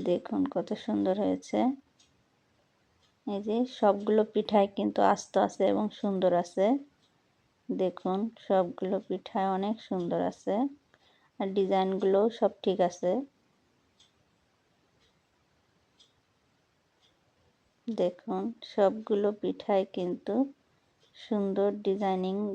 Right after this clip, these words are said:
যেগুলো সেগুলো ডিজাইনিং যেমন ঠিক তেমনই আছে। এবার চলুন আমরা দ্বিতীয়টায় এই যে দুধ দিয়ে নারকেল দিয়ে আমরা সুন্দর করে একটি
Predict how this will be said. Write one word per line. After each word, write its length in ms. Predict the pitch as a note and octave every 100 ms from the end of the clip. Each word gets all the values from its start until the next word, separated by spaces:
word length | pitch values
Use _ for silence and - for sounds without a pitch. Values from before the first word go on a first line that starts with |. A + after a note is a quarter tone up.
| G3
যেগুলো 420 | A3 F#3+ F#3+ G3 A3
সেগুলো 360 | - F#3 F#3+ G3
ডিজাইনিং 500 | G3+ F#3 F#3 F#3 F#3+ F#3
যেমন 320 | F#3+ F3+ F#3 -
ঠিক 160 | G3+ -
তেমনই 420 | G3 F#3 F3+ F3+ G3
আছে। 320 | F#3 - G3+ B3+ C#4 _ _ _ _ _ _ _ - _ _ _ - - _ -
এবার 240 | A3+ A3+ A3
চলুন 320 | G#3 G#3 G#3+
আমরা 220 | G#3 G3+ G3+
দ্বিতীয়টায় 720 | G#3 G#3 G3+ G3 G3 G3 G#3 A#3+
এই 140 | A3+
যে 140 | F#3 G3 C4 C#4 - - F#3+
দুধ 220 | G3 G#3+ F#3+ G3+
দিয়ে 240 | G#3 G#3 A#3
নারকেল 520 | G#3 F#3+ G3+ - G3 G#3
দিয়ে 280 | G3+ G3 G3+ C#4 - _ _ _ _ _ _ -
আমরা 280 | G3+ G3 G3
সুন্দর 420 | - G3+ G3+ G3+ G3+
করে 260 | G3+ G3 G3+
একটি 320 | G3 -